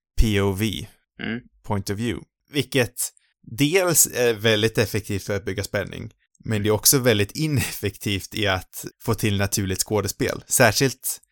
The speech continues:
Speaker 1: i alla fall för de här, eh, kanske lite mer oerfarna ungdomarna.
Speaker 2: Mm.
Speaker 1: Jag tänker den här unga, eh, hon som, eh, liftar med den här gamla gubben.
Speaker 2: Mm.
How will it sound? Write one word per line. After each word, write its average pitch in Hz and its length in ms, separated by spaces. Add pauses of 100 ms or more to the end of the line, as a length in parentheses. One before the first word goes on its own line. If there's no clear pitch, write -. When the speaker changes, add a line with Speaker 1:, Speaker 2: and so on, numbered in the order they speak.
(260)
Speaker 1:
i - 40
alla 117 160
fall 101 180
för 98 140
de 101 100
här, 98 540
eh, - 40 (680)
kanske 123 440
lite 113 260
mer 98 200
oerfarna 98 760 (100)
ungdomarna. 98 520 (400)
Speaker 2:
Mm. 104 200 (260)
Speaker 1:
Jag - 180
tänker 120 320
den 107 80
här 104 320
unga, 107 640 (380)
eh, 98 300
hon 98 200
som, 92 380
eh, 92 180 (180)
liftar 107 600
med 95 200
den 95 100
här 98 100
gamla 95 240
gubben. 98 360
Speaker 2:
Mm. 87 80